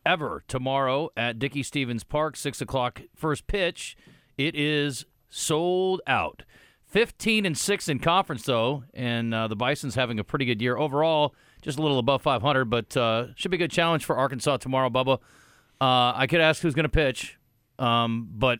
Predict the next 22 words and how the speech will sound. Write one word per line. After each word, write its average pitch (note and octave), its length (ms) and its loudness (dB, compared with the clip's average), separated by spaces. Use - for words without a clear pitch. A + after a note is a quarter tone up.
my C3+ 160 0
goodness, B2 500 -2
I C3+ 40 0
went D3+ 120 2
through F3 100 2
a - 20 6
lot C#3+ 140 4
of C3 80 6
arms C3 180 4
this B2+ 140 6
week. - 260 4
I - 60 2
don't D#3+ 120 2
know. D#3+ 200 4
I D#3 60 2
don't F#3 60 6
know G3 60 6
what F3+ 140 6
to F3+ 80 6
expect F#3 340 -2
next, D#3 300 6
uh, A2+ 280 0